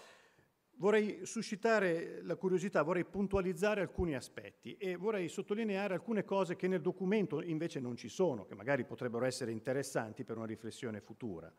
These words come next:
Allora, primo tema, il tema della disuguaglianza. Il tema della disuguaglianza ormai è un tema che va assolutamente, eh, come dire, per la maggiore, se posso permettermi una, una espressione un po' colloquiale, però è il tema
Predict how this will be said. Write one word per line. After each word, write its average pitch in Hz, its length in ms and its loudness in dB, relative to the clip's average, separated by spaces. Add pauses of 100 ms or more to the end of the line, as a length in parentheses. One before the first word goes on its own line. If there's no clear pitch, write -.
(500)
Allora, 175 300 6
primo 220 300 4
tema, 151 520 4
il 139 140 -6
tema 160 220 2
della 135 160 0
disuguaglianza. 98 840 -14 (800)
Il - 60 -10
tema 185 160 4
della 156 140 4
disuguaglianza 175 580 2
ormai 143 220 2
è - 20 2
un 123 100 0
tema 127 220 0
che - 100 -6
va 120 320 2 (380)
assolutamente, 127 1080 -2 (420)
eh, 107 840 -10
come 117 180 -6
dire, 120 260 2
per 127 260 4
la 127 100 4
maggiore, 117 540 4
se - 100 -12
posso 107 240 -10
permettermi 110 540 -4
una, 101 180 -14 (140)
una 104 280 -16
espressione 110 500 -8
un 107 80 -4
po' 113 120 -2
colloquiale, 120 600 0
però 175 400 4
è 196 260 4
il 214 300 0
tema 117 500 -6